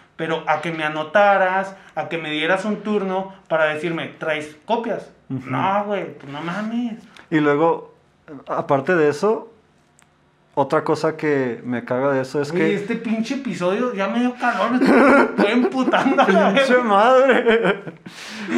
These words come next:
Speaker 2: Ah,
Speaker 1: Ay,
Speaker 2: ot-,
Speaker 1: no.
Speaker 2: otra cosa de eso, de, de estos trámites,
Speaker 1: Ajá.
Speaker 2: es este rollo de que no importa qué tan temprano llegues, ya hay pinche fila.
Speaker 1: Ah, sí.
Speaker 2: Hay gente formada desde las pinches cuatro de la mañana.
Speaker 1: Pero eso también pasa porque, güey,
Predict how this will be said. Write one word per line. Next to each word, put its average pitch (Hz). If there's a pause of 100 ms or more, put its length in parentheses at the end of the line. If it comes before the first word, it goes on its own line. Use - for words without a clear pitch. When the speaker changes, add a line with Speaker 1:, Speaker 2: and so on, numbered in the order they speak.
(320)
Speaker 2:
Ah, 143
Speaker 1:
Ay, -
Speaker 2:
ot-, -
Speaker 1:
no. 190
Speaker 2:
otra 160
cosa 175
de 165
eso, 170
de, 120 (960)
de 123
estos 139
trámites, 147
Speaker 1:
Ajá. 135 (760)
Speaker 2:
es 139
este 147
rollo 175
de 175
que 160
no 151
importa 175
qué 196
tan 196
temprano 160
llegues, 175
ya 143
hay 147
pinche 160
fila. 143 (120)
Speaker 1:
Ah, 180
sí. 185 (100)
Speaker 2:
Hay 151
gente 170
formada 151
desde 170
las 147
pinches 151
cuatro 165
de 165
la 160
mañana. 139
Speaker 1:
Pero 196
eso 185
también 180
pasa 233
porque, 156
güey, 208